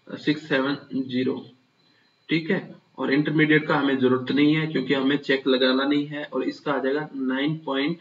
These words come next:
two, नहीं, नहीं, नाइन पॉइंट टू, इतना तो नहीं आएगा, एक second में check कर लेता हूँ, एक बार three point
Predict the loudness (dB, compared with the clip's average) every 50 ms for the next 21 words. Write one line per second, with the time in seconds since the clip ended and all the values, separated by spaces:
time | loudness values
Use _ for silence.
0 | -10 -20 _ _ _ _ _ _ _ _ _ _ _ _ _ _ _ _ _ _
1 | _ _ 0 4 4 4 4 2 -2 -10 -14 -20 _ _ _ _ _ _ _ _
2 | _ _ _ _ _ _ _ _ _ _ _ _ _ _ _ _ _ _ _ _
3 | _ _ _ _ _ _ _ _ _ _ _ _ _ _ _ _ _ _ _ _
4 | _ _ _ _ _ _ _ _ _ _ _ _ _ _ _ -20 -14 -8 -4 -2
5 | -2 0 0 0 0 0 -2 -2 -2 -2 0 -2 -2 -2 -2 -2 -2 -2 0 0
6 | -2 -2 -2 -4 -6 -6 -6 -4 -6 -6 -4 -4 -6 -6 -2 -2 -2 -2 0 -2
7 | -2 -4 -6 -10 -12 -8 -4 -4 -4 -2 -4 -6 -8 -8 -8 -16 -16 -20 -20 -20
8 | -20 _ -10 -10 -8 -8 -8 -10 -8 -8 -8 -8 -8 -12 -12 -12 -14 -20 _ _
9 | _ _ _ _ _ _ _ _ _ _ -16 -16 -16 -16 -16 -20 -20 _ -20 -20
10 | -20 _ _ _ _ -20 -20 _ -20 -20 -20 -20 _ _ _ _ _ _ _ _
11 | _ _ _ _ _ _ _ _ _ _ _ -12 -12 -12 _ _ -6 -4 -4 -4